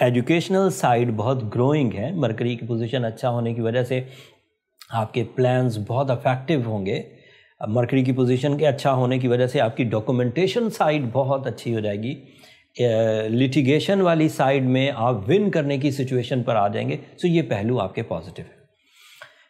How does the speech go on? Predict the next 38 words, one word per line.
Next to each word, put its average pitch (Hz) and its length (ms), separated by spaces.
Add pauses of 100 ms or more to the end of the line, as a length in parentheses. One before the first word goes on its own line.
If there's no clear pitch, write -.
(240)
ये 220 160
सब 240 220
पॉजिटिव 196 400
न्यूज़ 214 360
थी 214 100
मरकरी, 190 440
सन, 180 460
वीनस, 175 640
मार्स 151 400
की 180 120
वजह 151 200
से, 180 240
but 214 100
दो 170 320
नेगेटिव 131 440
न्यूज़ 117 460
हैं, 123 260
उनको 117 340
भी 123 200
आप 123 280
इग्नोर 110 380
नहीं 117 280
कर 123 100
सकते। - 440 (580)
जुपिटर 156 400
आपके 123 240
ट्वेल्थ 127 400
एंगल 110 280
से 110 140
गुजर 107 280
रहा 101 200
है, 123 300
आपको 127 260
हिडन 170 400 (120)
एलिम-, 117 520
एनिमीज 120 500
का 131 140
सामना, 117 580